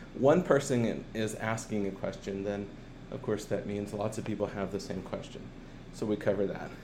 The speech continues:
But let's dive in today to the, uh, to the topic, seer versus seer two. What is it? Well, one thing, we, just kind of on the back end of it, uh, when I started really researching seer,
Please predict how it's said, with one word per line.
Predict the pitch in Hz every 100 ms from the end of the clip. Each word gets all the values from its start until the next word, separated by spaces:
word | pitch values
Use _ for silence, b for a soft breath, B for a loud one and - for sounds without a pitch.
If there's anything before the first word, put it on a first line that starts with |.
| -
But | -
let's | 123 185 -
dive | 190 160 147 123
in | 123 127 123 -
today | - 117 107 98 113 - B B B B -
to | - 117 117 117 101
the, | 110 107 113 117 -
uh, | 120 120
to | 123 175
the | 147
topic, | 170 196 - - -
seer | - - 139 147
versus | 143 120 120 104
seer | - 110 113
two. | - 87 - - B B B B
What | - 131
is | 107 -
it? | - - -
Well, | 156 156 110 139 - -
one | 123 170 214
thing, | 135 123
we, | 117
just | 110 123 -
kind | - 117
of | 110
on | 110
the | 98
back | 104 120 175
end | 98 90
of | 92
it, | 98 - B B B B -
uh, | 110
when | 101 117
I | 107
started | 101 - 117 110 101 - 117
really | - 123 123
researching | 98 113 170 175 107 104 98
seer, | 98 - 95 104